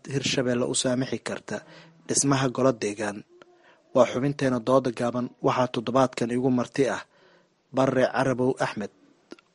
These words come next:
oo ka faalooda arrimaha siyaasadda iyo maamul wanaagga, iyo Shaafici Maxamed Yuusuf, oo xubin ka ah maamulka Hirshabelle.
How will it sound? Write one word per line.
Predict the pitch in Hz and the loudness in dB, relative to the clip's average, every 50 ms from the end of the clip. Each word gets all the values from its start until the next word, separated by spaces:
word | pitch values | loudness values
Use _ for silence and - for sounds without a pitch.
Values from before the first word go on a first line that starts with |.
| _ _ _ _ _ _ - | _ _ _ _ _ _ -2
oo | - 107 | -2 -2
ka | - - - 131 | 0 0 0 0
faalooda | - - 123 120 123 123 120 123 120 | 2 4 4 4 4 4 2 2 0
arrimaha | 123 117 113 120 127 139 135 127 | -2 -4 -4 -4 -2 -2 -2 -2
siyaasadda | 123 - 135 131 123 117 - - 139 127 135 135 | -2 -2 0 0 0 0 -2 -4 -4 -4 -4 -6
iyo | 139 127 123 123 | -4 -4 -6 -4
maamul | 120 123 120 117 120 120 120 | -6 -6 -4 -4 -4 -4 -4
wanaagga, | 117 123 127 127 120 107 104 104 - - _ _ _ _ _ _ - - - - - - - - _ _ - | -4 -4 -2 -4 -4 -6 -8 -14 -16 -16 _ _ _ _ _ _ -20 -20 -20 -20 -20 -20 -20 -20 _ _ -6
iyo | - 131 127 120 | -2 0 0 2
Shaafici | - - - 123 117 - - 147 131 135 135 | 2 0 0 0 -2 -2 -2 -2 0 0 0
Maxamed | 123 120 - 143 135 131 123 117 | -2 -2 -4 -4 -2 -2 -2 -2
Yuusuf, | 123 120 - - 139 131 - - - - - _ _ _ | -4 -4 -4 -4 -6 -6 -8 -8 -16 -18 -20 _ _ _
oo | - 127 123 113 | -4 -2 -2 -2
xubin | - - 127 120 139 131 127 | -2 -2 -2 0 0 0 -2
ka | - - 143 | 0 0 0
ah | 147 - 104 - - - _ - | 0 0 -4 -4 -6 -10 _ -6
maamulka | - 120 127 135 135 131 127 - - 123 | 0 2 4 4 4 2 0 -2 -4 -4
Hirshabelle. | 123 131 - - - 135 113 110 107 104 104 104 | -4 -2 -2 0 0 0 -2 -2 -6 -6 -8 -10